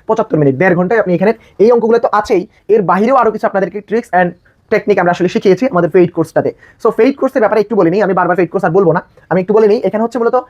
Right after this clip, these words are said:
আমাদের এই কোর্সটাতে আমরা মূলত সবগুলো চ্যাপ্টার পড়াইও নাই, আমরা পড়িয়েছি মাত্র পাঁচটা চ্যাপ্টার। So আপনার যদি পরীক্ষায় চল্লিশ plus কমন পেতে চান, চল্লিশ plus বলতে আপনার তো পরীক্ষা অ্যান্সার করা লাগবে পঞ্চাশ, খ এবং ঘ বিভাগে পঞ্চাশ আনসার করতে হবে, আপনি চল্লিশ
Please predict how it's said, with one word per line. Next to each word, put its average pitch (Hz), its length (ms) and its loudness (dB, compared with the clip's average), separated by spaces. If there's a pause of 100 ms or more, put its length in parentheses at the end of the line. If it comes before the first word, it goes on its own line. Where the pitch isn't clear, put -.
(180)
আমাদের 277 240 2
এই 220 120 4
কোর্সটাতে 233 340 0 (120)
আমরা 175 160 2
মূলত 196 160 -2 (120)
সবগুলো 180 300 0
চ্যাপ্টার 185 260 -2
পড়াইও 160 260 2
নাই, 85 60 -14 (340)
আমরা 202 160 2
পড়িয়েছি 220 280 2
মাত্র 220 200 -2
পাঁচটা 202 260 0
চ্যাপ্টার। 123 220 -4 (100)
So - 40 -4 (100)
আপনার 208 240 0
যদি 226 140 -2 (420)
পরীক্ষায় 233 400 0 (240)
চল্লিশ 262 320 2 (100)
plus 180 260 -2
কমন 208 240 -2
পেতে 170 180 -2
চান, 123 180 -2
চল্লিশ 208 240 0
plus 226 180 0
বলতে 226 140 0
আপনার 214 140 -2
তো 170 60 -4
পরীক্ষা 208 160 -4
অ্যান্সার 196 180 0
করা 214 120 2
লাগবে 202 180 0
পঞ্চাশ, 220 260 -2 (540)
খ - 40 -4 (160)
এবং 240 140 2
ঘ - 100 2
বিভাগে 220 240 0
পঞ্চাশ 247 240 -2
আনসার 180 160 -6
করতে 180 120 -6
হবে, 165 120 2
আপনি 185 180 -6
চল্লিশ 220 240 0